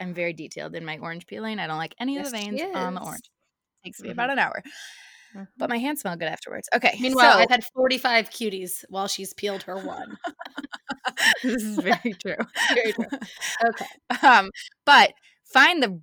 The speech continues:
Speaker 1: real deep why, because maybe you started something for a different reason, and then you found out, "Well, actually, I really loved it, and so I'm gonna keep going with this for myself, not for the other reason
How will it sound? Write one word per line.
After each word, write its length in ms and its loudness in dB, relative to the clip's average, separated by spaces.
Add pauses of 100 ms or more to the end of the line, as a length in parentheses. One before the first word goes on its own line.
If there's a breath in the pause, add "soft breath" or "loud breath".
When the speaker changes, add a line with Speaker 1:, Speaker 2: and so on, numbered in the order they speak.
Speaker 1:
real 340 2
deep 280 -2
why, 220 8
because 280 -4
maybe 240 0
you 100 -2
started 440 2
something 500 0
for 220 0
a 60 2
different 360 -4
reason, 560 -4 (120)
and 440 -2 (420)
then 140 0
you 100 2
found 240 2
out, 280 4 (280)
"Well, 260 -2
actually, 340 0
I 40 0
really 260 -2
loved 300 -2
it, 280 -2
and 260 -4
so 360 0
I'm 120 2
gonna 160 -2
keep 160 -10
going 200 -2
with 100 -6
this 160 -2
for 80 -10
myself, 480 2
not 380 0
for 420 -2 (380)
the 120 -2
other 180 -2
reason 360 -8